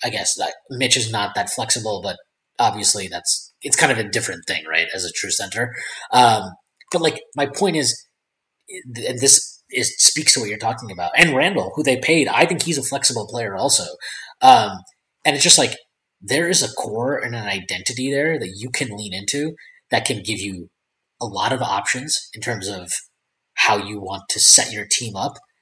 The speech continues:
how you can adjust in games to how an opponent is setting up. Um, it gives you options in terms of pairing different groupings together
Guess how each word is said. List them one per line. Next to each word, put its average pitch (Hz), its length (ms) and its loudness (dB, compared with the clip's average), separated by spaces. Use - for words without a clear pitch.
how 107 180 4
you 104 180 -6
can 98 140 -6
adjust 95 420 0
in 98 120 -6
games 95 560 -8
to 95 260 0
how 95 500 2
an 101 80 -12
opponent 107 440 -10
is 135 140 2
setting 139 240 -2
up. 165 120 -4
Um, 95 380 -2
it 123 140 -8
gives 101 180 -2
you - 100 -6
options - 460 -2
in 101 80 -8
terms - 240 -2
of - 100 -6
pairing 107 540 0
different 95 340 -6
groupings 107 460 -2
together 147 460 0